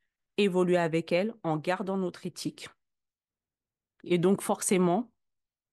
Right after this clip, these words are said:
l'éducation financière va faire partie des choses qu'on va devoir revoir, dans lesquelles on va devoir se plonger, puisque c'est un monde qui tourne autour de l'argent.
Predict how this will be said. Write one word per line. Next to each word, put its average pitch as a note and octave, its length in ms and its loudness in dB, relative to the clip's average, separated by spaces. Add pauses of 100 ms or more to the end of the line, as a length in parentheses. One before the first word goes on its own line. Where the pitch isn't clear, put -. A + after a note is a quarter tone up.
(360)
l'éducation F3 580 0
financière F3+ 480 -4
va E3+ 120 -4
faire - 200 -8
partie - 600 -4 (540)
des F3+ 100 0
choses G#3 240 -2
qu'on F3+ 120 -2
va D#3+ 140 0
devoir E3 600 -2 (580)
revoir, F#3 800 0 (280)
dans E3 160 0
lesquelles F3+ 300 0
on G3 80 0
va D#3+ 140 -2
devoir D#3+ 320 -6
se - 140 -6
plonger, G3 720 0
puisque - 420 -4 (680)
c'est F#3 260 -4
un E3+ 100 0
monde G#3+ 320 2
qui - 160 -6
tourne G3 560 0 (320)
autour E3+ 320 -6
de D#3+ 80 -4
l'argent. D3 380 -8